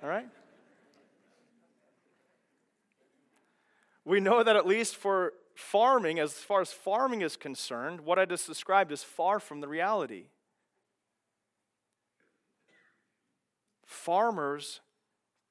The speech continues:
patiently wait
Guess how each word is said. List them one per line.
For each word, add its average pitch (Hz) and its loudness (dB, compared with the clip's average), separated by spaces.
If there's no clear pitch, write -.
patiently 127 -8
wait 151 -6